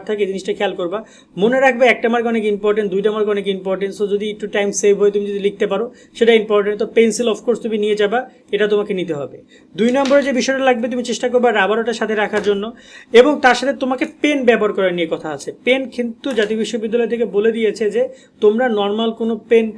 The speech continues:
আহ, কোনো হাইলি কোয়ালিটির কোনো পেন ব্যবহার করতে পারবে না, শুধুমাত্র বল পেন ইউজ করতে পারবে। এখন বল পেনের ধরন হিসেবে অনেকে আমাকে বলতে পারো যে, "ভাই, কোন ধরনের বল পেন? দশ টাকা, পনেরো টাকা বেল-, বল পেন আছে।"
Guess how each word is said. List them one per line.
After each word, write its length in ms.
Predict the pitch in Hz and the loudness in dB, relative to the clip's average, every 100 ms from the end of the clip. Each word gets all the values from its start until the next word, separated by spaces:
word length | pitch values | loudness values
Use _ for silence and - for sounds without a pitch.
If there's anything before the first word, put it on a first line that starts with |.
| - _ | -16 _
আহ, 280 | 175 170 160 | -2 -2 -2
কোনো 280 | - 208 202 | -2 -2 -4
হাইলি 460 | - - 214 240 247 | -8 -2 0 2 0
কোয়ালিটির 420 | 240 233 226 214 | 0 0 -2 -6
কোনো 160 | - 220 | -6 -6
পেন 260 | 214 214 190 | -2 -2 -2
ব্যবহার 200 | 185 185 | -4 -6
করতে 180 | 165 | -8
পারবে 240 | 180 165 165 | -4 -4 -4
না, 220 | 226 - - _ | -6 -8 -14 _
শুধুমাত্র 440 | - 226 240 254 262 | -8 -4 -2 -2 -2
বল 260 | 180 202 | 0 2
পেন 180 | 202 202 | 2 0
ইউজ 140 | 185 - | -2 -6
করতে 240 | 185 170 | -8 -4
পারবে। 220 | 156 143 | -6 -6
এখন 160 | 160 175 | -6 -4
বল 240 | 180 196 | -2 0
পেনের 280 | 196 233 220 | 0 0 -2
ধরন 220 | 170 185 | -4 -6
হিসেবে 280 | 208 220 240 | -4 0 0
অনেকে 260 | 214 220 240 | 0 -2 -4
আমাকে 180 | 226 | -4
বলতে 200 | 226 220 | -2 0
পারো 140 | 226 220 | 0 0
যে, 140 | 220 220 - _ | -2 -6 -14 _
"ভাই, 120 | 202 | 0
কোন 200 | 202 247 | 2 0
ধরনের 220 | 233 240 208 | 2 0 0
বল 180 | 202 | 0
পেন? 160 | 196 196 | 0 -2
দশ 180 | 190 185 | -2 -2
টাকা, 200 | 214 208 | -4 -4
পনেরো 220 | 208 208 | -4 -4
টাকা 180 | 208 208 | -2 -2
বেল-, 200 | 196 196 | -2 -4
বল 180 | 190 196 | -4 -4
পেন 160 | 185 | -6
আছে।" 280 | 175 175 | -8 -8